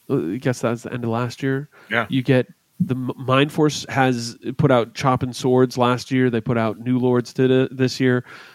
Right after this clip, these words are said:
Speaker 1: And then you get this Combust L P. Not to mention stuff that's New York hardcore, not from New York.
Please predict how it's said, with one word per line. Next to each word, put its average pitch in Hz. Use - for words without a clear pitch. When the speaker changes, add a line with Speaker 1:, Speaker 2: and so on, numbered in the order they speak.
Speaker 1:
And 151
then 143
you 131
get 127
this 131
Combust 131
L 143
P. 110
Not 151
to 196
mention 170
stuff -
that's -
New 135
York 143
hardcore, 127
not 139
from -
New 95
York. 95